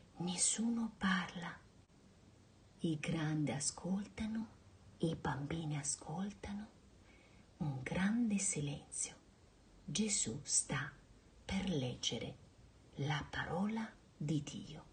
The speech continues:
Gesù guarda le persone che aspettano e sorride a tutti.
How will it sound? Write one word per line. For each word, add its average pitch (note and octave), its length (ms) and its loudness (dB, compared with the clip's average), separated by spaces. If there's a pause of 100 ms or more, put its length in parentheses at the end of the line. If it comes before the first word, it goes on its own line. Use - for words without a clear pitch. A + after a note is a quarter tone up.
(2000)
Gesù D3 580 4 (680)
guarda C#3 580 4
le - 180 -2
persone C#4 760 4 (840)
che - 160 -4
aspettano G#3 960 -2 (920)
e C#4 120 2
sorride E3 500 2
a C3+ 140 -2
tutti. - 500 -6